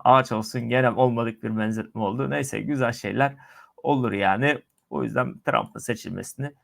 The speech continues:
merakla, heyecanla bekliyoruz. Bu alt bant koyunca da ben böyle boyunsuz gibi kaldım. Şöyle az yükseleyim. Evet, ufaktan Bitcoin'e doğru geçelim. Bit-, bu hafta neyi takip edeceğiz? Önce şunu söyleyelim. Bu hafta A B D'de çok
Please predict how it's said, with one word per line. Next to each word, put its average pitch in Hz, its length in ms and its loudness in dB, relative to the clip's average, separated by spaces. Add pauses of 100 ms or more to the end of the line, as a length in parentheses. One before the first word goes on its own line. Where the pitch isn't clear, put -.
(140)
merakla, 120 640 2 (160)
heyecanla 110 800 -2
bekliyoruz. 110 540 -4
Bu - 120 -10
alt 110 200 -4
bant 107 220 -2
koyunca 117 380 -2
da 101 80 -2
ben 101 160 -4
böyle 107 240 -4
boyunsuz 107 440 -8
gibi 117 140 -20
kaldım. - 320 -20
Şöyle - 220 -18 (100)
az 101 80 -20 (300)
yükseleyim. 110 500 -8 (920)
Evet, 170 540 8 (600)
ufaktan 160 560 6
Bitcoin'e 131 420 2
doğru 120 200 4
geçelim. 110 640 0
Bit-, 185 180 4
bu 190 120 8
hafta 190 280 10
neyi 175 180 2
takip 127 300 4
edeceğiz? 98 500 -6 (880)
Önce 170 300 2 (160)
şunu 170 220 -2
söyleyelim. 131 540 2
Bu 185 120 4
hafta 147 300 6
A 135 180 4
B 127 140 0
D'de 123 200 -2
çok 170 300 0